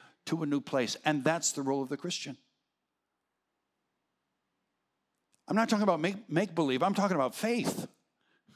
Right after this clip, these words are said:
That if you're a Christian, you're a citizen of a different country.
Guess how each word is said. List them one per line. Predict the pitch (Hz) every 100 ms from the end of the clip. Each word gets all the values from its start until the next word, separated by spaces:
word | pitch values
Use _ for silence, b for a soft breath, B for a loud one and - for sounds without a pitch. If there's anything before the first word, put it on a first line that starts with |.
| B _ b b b b b _ _ -
That | 165
if | 190
you're | 202
a | 170
Christian, | 220 226 - 214 151 -
you're | 170 175
a | 160 151 -
citizen | - - 233 - 175 110 104 - -
of | 139
a | 143
different | 202 220 208
country. | 196 226 190 -